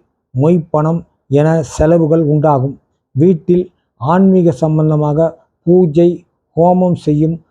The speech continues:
அமைப்பு உள்ளது. வரும், வராது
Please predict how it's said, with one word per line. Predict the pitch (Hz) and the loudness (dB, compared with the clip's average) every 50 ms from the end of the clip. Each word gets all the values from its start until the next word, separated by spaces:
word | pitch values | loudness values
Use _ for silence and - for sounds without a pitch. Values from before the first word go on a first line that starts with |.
| _ _ | _ _
அமைப்பு | - 143 165 180 180 165 - - 165 147 | -4 0 0 0 0 0 0 0 0 2
உள்ளது. | 147 151 147 147 131 143 143 139 - _ _ _ _ _ _ - | 2 2 2 2 2 2 0 -2 -4 _ _ _ _ _ _ -2
வரும், | 120 135 160 175 190 190 165 117 85 - _ _ _ _ _ _ _ _ - | 0 0 2 2 0 0 -2 -4 -8 -12 _ _ _ _ _ _ _ _ -8
வராது | - 135 147 170 180 180 180 170 160 185 | -4 -2 0 0 2 2 0 0 0 -2